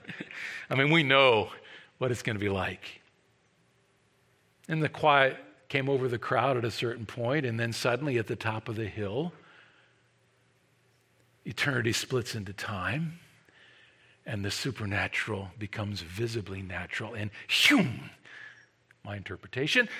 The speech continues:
there's the risen Lord, the top of that hill. That's what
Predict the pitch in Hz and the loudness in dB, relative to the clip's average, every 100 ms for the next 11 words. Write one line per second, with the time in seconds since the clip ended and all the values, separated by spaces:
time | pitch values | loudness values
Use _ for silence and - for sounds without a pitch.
0 | - - - - - - - - - - | -14 -18 -4 2 4 4 2 0 -4 -14
1 | - - - - - - - 147 120 117 | -20 -20 -20 -20 -20 -20 -6 -2 -2 2
2 | 165 170 - - 101 120 _ _ _ _ | 2 2 -2 -8 -14 -14 _ _ _ _
3 | 110 107 - - - - - - _ _ | -6 -2 -2 -4 -10 -16 -20 -20 _ _
4 | _ _ _ _ - - 104 - 98 - | _ _ _ _ -20 -14 -4 0 0 -2
5 | 92 92 92 135 - - - _ _ _ | -8 -6 -6 -8 -12 -20 -20 _ _ _
6 | _ _ _ _ _ _ _ _ _ - | _ _ _ _ _ _ _ _ _ 2
7 | 170 226 - 147 113 | 4 4 0 -2 -2